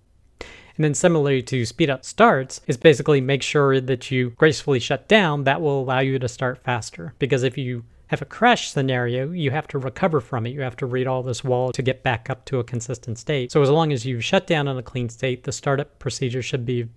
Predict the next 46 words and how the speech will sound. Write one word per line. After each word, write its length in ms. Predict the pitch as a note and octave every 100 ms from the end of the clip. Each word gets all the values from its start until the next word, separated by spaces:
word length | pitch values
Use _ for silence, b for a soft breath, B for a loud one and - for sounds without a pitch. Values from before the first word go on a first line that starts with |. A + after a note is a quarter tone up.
| _
pretty 180 | - A#2+
fast. 520 | - B2 C3 - - -
But 200 | F#3 G#3
you 120 | C#3+
can 240 | C3 B2 A#2
play 180 | C#3+
the 160 | C3 C3
episode 380 | C3 A#2+ C3+ A2
here 260 | B2+ D#3+
or 500 | G#3 B2+ A#2+ B2 A#2+
watch 280 | A#2+ B2 -
his 260 | C3 B2 A#2
video 340 | B2+ B2 B2
on 80 | B2
YouTube 300 | A#2+ A#2 C3
here. 180 | E3+ C#3+ _ _ _ B B B B
Next 140 | F3 -
piece 180 | E3+ C#3+
of 80 |
content, 340 | C#3+ C#3+ F#3+ G3 _
hot 260 | - G3+ B3+
updates 420 | - E3 F3 -
and 180 | C#3 A#2
Brin 300 | D3 D3 E3+
indexes 600 | F3 F#3+ C#3+ - B2+ B2+
in 180 | B2
Postgres 400 | A#2+ D#3 - C#3
sixteen. 480 | - C#3+ - F3 C3+
This 160 | D3 C3+
is 80 | D#3
from 220 | D3+ C3
P 120 | D3
G 160 | C3+ C3
Analyze 380 | B2+ B2+ B2+ A#2
dot 160 | C#3+
com. 300 | - C3 E3 _
And 100 | D#3+
apparently 360 | D#3 F#3+ F3 D#3+
another 300 | E3 E3 F3
update 400 | D3 - F3 -
to 200 | D3+ C3
Postgres 380 | - C#3 - B2+
sixteen 500 | C#3+ - F3+ F3+ E3
is 140 | C#3
that 200 | C3 C3+
hot 320 | - - D3+